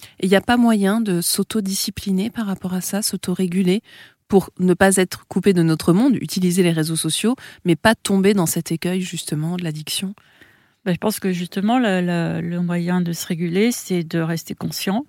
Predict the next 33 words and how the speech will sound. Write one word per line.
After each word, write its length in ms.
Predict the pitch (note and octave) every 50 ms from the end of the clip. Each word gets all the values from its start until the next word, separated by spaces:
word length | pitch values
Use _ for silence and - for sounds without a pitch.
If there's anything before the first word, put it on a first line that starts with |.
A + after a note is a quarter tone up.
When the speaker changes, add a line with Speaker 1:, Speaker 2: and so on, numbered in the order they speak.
| _ A#3
Speaker 2:
mais, 420 | G#3 G3 F3+ E3 E3 D#3 D3+ D3+
euh, 400 | D3+ C#3+ D3 D3 C#3+ C#3+ D3 C#3+ D3 - - - - - _ _ _
jusqu'à 300 | - - E3 - - F3
quel 180 | E3 - F3+ F3
point 220 | - - - G#3
on 180 | G#3 G3 F#3 F3
est 80 | F3 D#3+
capable 380 | - E3 D#3 - F#3 F#3+ F3+
de 80 | F3+ F3+
rester, 500 | D#3+ D#3 D#3+ D#3+ - - - F#3 F#3 F3+
euh, 180 | E3+ D#3 D#3
conscient 640 | D#3 - - F3+ D#3+ - - - F3+ F3+ G3+ A3+ C4 D4+
en 220 | - F3+ F3 F3 E3+
étant 320 | E3+ E3 - - F3+ E3+ - -
pris 300 | - - - G#3 G#3+ A#3
dans 280 | A3 G3+ F3 E3+ E3 F3
un, 360 | E3 D#3 D3+ D3 D3+ D#3+ E3 - - - - - - _ _ _ -
dans 260 | - E3 D#3+ D#3+ E3
un 120 | E3 D#3 D#3+
système 420 | D#3 - F3 E3+ - - G3 F#3+
dynamique. 560 | F#3 F3+ F3+ F3 E3 D#3+ D#3+ F#3 - - - - - _ _ _ _ - -
C'est, 60 | F3
Speaker 1:
Ouais. 160 | F3 F3 E3 D#3
Speaker 2:
c'est 140 | - -
un 60 | F3 E3+
exercice, 680 | E3+ E3+ D#3+ E3+ E3+ E3 - - - F#3+ G3 - - -
euh, 400 | F3+ E3 D#3 D#3 D3+ D3 D#3 D#3 D#3 D#3 E3 E3+ E3+ _ _ _ _ _ _ _ _ _ _ _ _ _ _ _ _ _ _ _ _
Speaker 1:
Faut 100 | - E3+
avoir 160 | E3+ F3 F3
du 120 | E3+ E3
discernement, 600 | D#3 D#3+ F3 - - F3 D#3+ D#3+ D3+ C#3+ C#3 C#3+
quoi. 160 | E3 - - F#3+
Speaker 2:
Voilà. 280 | F#3 F3 F3 E3 D#3